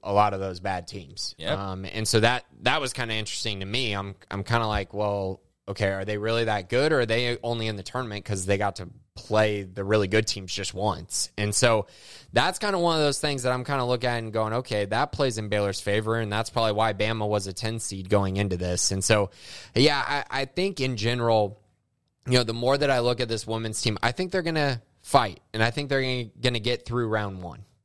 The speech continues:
Speaker 1: I do. I, I think they're gonna find a way to beat Alabama, a team that in my eyes they should be able to beat.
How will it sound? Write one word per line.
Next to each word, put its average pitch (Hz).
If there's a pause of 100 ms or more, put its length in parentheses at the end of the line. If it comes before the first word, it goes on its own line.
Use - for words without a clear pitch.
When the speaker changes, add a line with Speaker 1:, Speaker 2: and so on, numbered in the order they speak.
(140)
Speaker 1:
I 110
do. 101
I, 90
I 104
think 123
they're 123
gonna 113
find 123
a 123
way 120
to 110
beat 113
Alabama, 110
a 101
team 113
that 107
in 101
my 104
eyes 101
they 95
should 104
be 101
able 101
to 95
beat. 107